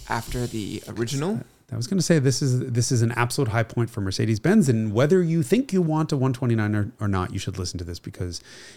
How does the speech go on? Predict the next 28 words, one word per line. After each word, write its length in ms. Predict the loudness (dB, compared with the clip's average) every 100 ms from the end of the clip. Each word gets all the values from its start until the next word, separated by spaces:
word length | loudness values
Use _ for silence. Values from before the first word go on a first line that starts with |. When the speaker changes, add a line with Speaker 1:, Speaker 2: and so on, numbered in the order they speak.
| -10
Speaker 2:
it 120 | -6
represents 540 | -2 0 2 0 0 -2
a 60 |
fascinating 640 | -4 -2 -2 0 2 2 2
arc 400 | 2 0 -6 -20 _ -20 -20 -10
Speaker 1:
Yes. 220 | -4 -2
Speaker 2:
about 180 | -2 -4 _ _
Speaker 1:
And 120 | -2 0
it's 80 |
Speaker 2:
Mercedes-Benz. 80 | 0
Speaker 1:
particularly 440 | -2 0 0 0 0
the 80 | -2
historical 420 | -4 -2 -4 -4
contextualization 840 | -8 -4 -6 -6 -8 -4 -4 -4 -8
of 100 | -6
why 180 | -6
this 160 | -4 -8
car 220 | -8 -8
existed 400 | -6 -8 -10 -8
when 160 | -6 -6
it 120 | -6
did 280 | -6 -8 -8 -10
and 240 | -10 -12
why 300 | -10 -8 -8
it 200 | -8 -10
is 200 | -12 -14
so 260 | -12 -10 -10
good. 300 | -8 -8